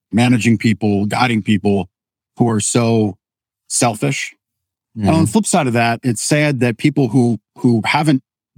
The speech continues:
Speaker 1: bet on themselves, who haven't taken that leap, and listen, not everybody's cut from the entrepreneur cloth
Speaker 2: Right.
Speaker 1: and business owner cloth. I mean, if that were the case,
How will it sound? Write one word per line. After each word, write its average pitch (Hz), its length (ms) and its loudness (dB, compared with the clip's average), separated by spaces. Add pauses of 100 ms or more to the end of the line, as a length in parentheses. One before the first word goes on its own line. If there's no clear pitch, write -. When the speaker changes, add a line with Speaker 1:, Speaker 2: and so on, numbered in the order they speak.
(120)
Speaker 1:
bet 143 180 2
on 127 100 2
themselves, 101 420 0
who 120 80 2
haven't 151 220 2
taken 139 260 2
that 127 160 2
leap, 135 240 2
and 156 180 4
listen, 120 320 2
not 147 280 2
everybody's 131 480 0
cut - 260 -6
from 113 180 2
the 113 120 4
entrepreneur 107 520 2
cloth - 540 -2 (180)
Speaker 2:
Right. 87 240 0
Speaker 1:
and 101 120 0
business 110 320 2
owner 101 220 2
cloth. 98 440 -2
I 101 40 2
mean, 104 160 4
if - 80 -10
that 127 160 2
were 113 100 0
the 104 100 2
case, 160 480 0